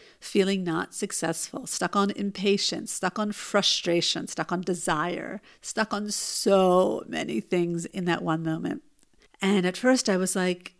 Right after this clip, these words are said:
"Wow, look at all of these emotions. I haven't felt these emotions in a long time, and so many of them at once." And I took a breath.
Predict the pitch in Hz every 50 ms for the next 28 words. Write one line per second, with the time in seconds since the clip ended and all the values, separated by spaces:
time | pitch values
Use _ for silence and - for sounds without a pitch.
0 | _ _ - 202 190 151 147 151 156 170 190 196 190 175 160 156 147 - - -
1 | - - - - 208 185 - 202 - 156 160 170 170 180 185 190 196 202 202 196
2 | 190 170 190 190 196 196 202 180 190 180 196 214 202 - 196 180 160 160 160 -
3 | - - - - - - _ - 175 175 180 196 208 202 196 185 185 180 175 180
4 | - - 190 180 185 - - 196 185 - 175 175 180 196 202 196 214 208 196 185
5 | 202 190 185 180 170 170 175 170 170 180 180 185 185 180 - 185 196 190 190 180
6 | 180 175 160 - 160 175 - - - 214 214 214 202 190 190 190 190 196 208 202
7 | 190 175 180 165 165 - - 180 185 185 196 185 170 165 - - - _ _ _
8 | _ _ _ _ _ _ _ _ _ _ _ _ - - 185 185 170 - 196 -
9 | 196 - - 175 175 175 180 165 - - - -